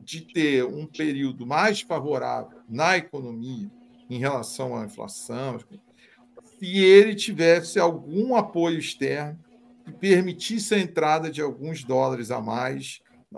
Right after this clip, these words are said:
óbvio, alguns dólares a mais, figura de linguagem, né? Alguns bilhões de dólares aí, pra ele poder utilizar pra tentar parar um pouco a especulação. Isso que a Marisa falou dos alimentos é pura especulação, os caras tão,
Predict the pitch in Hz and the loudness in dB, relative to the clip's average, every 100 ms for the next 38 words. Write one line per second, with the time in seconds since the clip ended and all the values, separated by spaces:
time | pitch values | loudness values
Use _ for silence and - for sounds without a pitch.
0 | - 160 127 110 131 123 139 123 131 135 | -2 2 2 -2 -6 -2 -2 0 -4 -4
1 | 143 - 139 135 143 135 117 113 101 107 | -6 -6 -6 -6 -10 -6 -4 -4 -8 -14
2 | 117 _ _ _ - - 120 131 147 139 | -16 _ _ _ -18 -8 -6 -4 0 2
3 | 127 143 123 113 120 123 113 107 113 107 | 2 0 -2 2 2 2 0 -2 -4 -4
4 | 123 - _ _ _ _ - 165 185 180 | -8 -10 _ _ _ _ 6 10 12 12
5 | 185 208 247 - 240 208 202 208 202 196 | 12 12 10 8 10 12 10 8 0 -2
6 | 160 175 175 180 180 214 208 202 190 220 | 0 0 0 -6 -2 -4 -2 2 6 6
7 | 240 - _ _ - 175 170 185 180 185 | 6 2 _ _ -2 2 4 2 2 -2
8 | 185 165 - 165 165 156 135 - 151 170 | 0 -4 -6 -8 -2 -2 -2 -6 -6 -6
9 | 170 _ _ - 165 - 202 196 185 170 | -10 _ _ -10 -4 4 6 6 2 -2
10 | 170 175 156 165 151 131 151 147 143 143 | 0 0 2 0 -2 -2 -2 -4 -8 -6
11 | 139 202 214 254 - 214 202 175 151 - | -4 -4 -4 -6 -4 -4 -4 -4 -4 -6
12 | 151 156 147 - 151 151 - 156 139 | -10 -12 -14 -8 -6 -6 -6 -8 -8